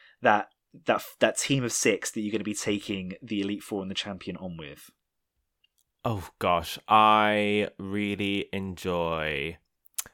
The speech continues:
Speaker 2: uh, I like Dragonair. I do not like to evolve to Dragonite, 'cause
Speaker 1: Mm.
Speaker 2: then I think it becomes ugly. I've always liked Dragonair.
Speaker 1: Dra-, Dragonite just looks
Speaker 2: Um,
Speaker 1: like the token, like, ask a five-year-old to draw a dragon and it looks like Dragonite.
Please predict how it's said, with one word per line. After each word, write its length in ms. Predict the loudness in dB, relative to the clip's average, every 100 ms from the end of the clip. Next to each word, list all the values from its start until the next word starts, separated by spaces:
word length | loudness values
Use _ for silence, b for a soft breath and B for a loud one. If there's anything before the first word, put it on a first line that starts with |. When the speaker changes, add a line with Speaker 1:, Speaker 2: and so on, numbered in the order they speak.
| b b b _ -4
Speaker 2:
uh, 960 | -2 -2 -2 -2 -2 -2 -4 -4 -6 -8 _ _ _ _ _ _ _ _ _ _ _ _ _ _ -2
I 40 | 2
like 200 | 2 2
Dragonair. 760 | 6 6 6 2 2 0 -4 -4
I 80 | -4
do 140 | -2
not 160 | 0 2
like 160 | 2
to 120 | 2 0
evolve 260 | 2 0
to 80 | 0
Dragonite, 540 | 2 2 2 2 0
'cause 100 | -2
Speaker 1:
Mm. 20 | -4
Speaker 2:
then 120 | -4
I 60 | -4
think 160 | -6
it 60 | -6
becomes 260 | -6 -6 0
ugly. 400 | 0 0 0 0
I've 80 | 0
always 260 | -2 -2 0
liked 260 | -2 -2
Dragonair. 560 | -8 -6 -2 0 0 -4 -6
Speaker 1:
Dra-, 240 | 2 2 4
Dragonite 440 | 4 4 4 4
just 180 | 4 6
looks 220 | 6 6
Speaker 2:
Um, 40 |
Speaker 1:
like 220 | 6 4 2
the 260 | 0 0 -4
token, 640 | -2 0 0 0 -2 -2 -10 B B
like, 140 | 4 8
ask 220 | 8 6
a 60 |
five-year-old 480 | 6 8 8 6 2
to 60 | 0
draw 160 | 0
a 40 | 0
dragon 320 | 2 0 0
and 80 | -4
it 40 |
looks 160 | -4 -4
like 100 | -4
Dragonite. 480 | -2 -2 -4 -6